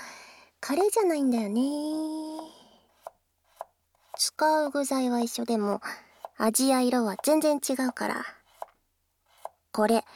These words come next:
大ヒントだよ。そう、正解。カレーとシチューの違いって、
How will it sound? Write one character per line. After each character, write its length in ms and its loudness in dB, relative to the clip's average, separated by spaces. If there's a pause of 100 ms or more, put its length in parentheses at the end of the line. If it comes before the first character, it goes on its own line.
(400)
大 300 4
ヒ 180 2
ン 80 4
ト 100 0
だ 100 -2
よ。 240 2 (1700)
そ 240 4
う、 60 -2 (760)
正 800 4
解。 340 0 (1700)
カ 200 4
レ 180 6
ー 20 -10
と 180 2
シ 100 -12
チ 140 0
ュ 60 6
ー 40 4
の 120 4
違 320 2
い 40 0
っ 20 -10
て、 360 0